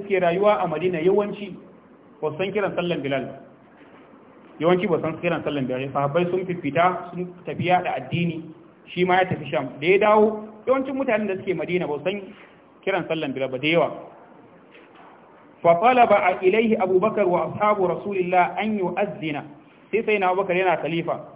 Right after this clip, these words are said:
da sauran sahabbai da suke raye suka nemi Bilal, "Ina ma da zaka kira mana sallah." So da an dade ba, ba a ji shi ba.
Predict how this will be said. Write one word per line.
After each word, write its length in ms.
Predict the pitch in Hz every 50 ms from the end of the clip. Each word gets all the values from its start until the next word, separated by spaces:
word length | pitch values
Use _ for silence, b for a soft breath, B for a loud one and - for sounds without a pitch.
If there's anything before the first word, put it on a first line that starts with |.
| - - - - _ _ _ -
da 80 | - 147
sauran 320 | 143 180 196 214 220 226 226 220
sahabbai 320 | 220 180 165 151 - 190 185
da 80 | 165
suke 160 | 170 - - 175
raye 280 | 151 147 147 139 175 185
suka 160 | 180 180 175
nemi 220 | 151 143 143 156 147
Bilal, 260 | 143 143 151 143 135
"Ina 180 | 135 139 165
ma 120 | 175 180 180
da 80 | 170 139
zaka 200 | 143 156 151 147 143
kira 240 | - 202 208 208
mana 160 | 208 202 180 147 -
sallah." 240 | 139 139 127 120 - - - - - - - - - - - - - - - - - - - - - -
So 80 | 160
da 80 | 156 156
an 120 | 143 190 202
dade 200 | 202 202 180 175
ba, 360 | 156 147 135 127 113 107 - - - - - - - - - - - - - _ - _ - - - - 143
ba 160 | 143 156 143
a 40 | 143
ji 180 | 135 156 175 175
shi 120 | 175 - -
ba. 100 | 110